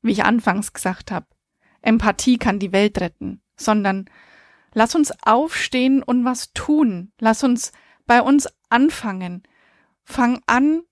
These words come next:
und mach dich auf und trag die Empathie in die Welt. Und das ist mein Aufruf, ähm, jetzt noch im Januar. Überleg dir,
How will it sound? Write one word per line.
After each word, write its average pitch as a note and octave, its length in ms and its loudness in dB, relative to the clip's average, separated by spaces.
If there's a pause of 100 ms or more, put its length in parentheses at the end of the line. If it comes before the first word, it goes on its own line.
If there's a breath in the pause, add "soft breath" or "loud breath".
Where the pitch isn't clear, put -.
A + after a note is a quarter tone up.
und - 180 -2
mach B3 200 0
dich - 340 -8
auf C4 420 0 (200)
und A#3+ 160 -2
trag A3+ 280 0
die B3 100 -10
Empathie A#3+ 540 -4
in A#3 160 -2
die G#3+ 140 -2
Welt. G3+ 360 -4 (600 soft breath)
Und A3+ 440 0
das C#4 140 0
ist C#4+ 160 -4
mein G#3 300 -4 (120)
Aufruf, D#4 720 -2 (480 soft breath)
ähm, A#3 400 0
jetzt B3+ 300 0
noch - 140 -2
im G#3+ 120 -2
Januar. A3+ 580 2
Überleg A#3 640 -2
dir, B3 340 -2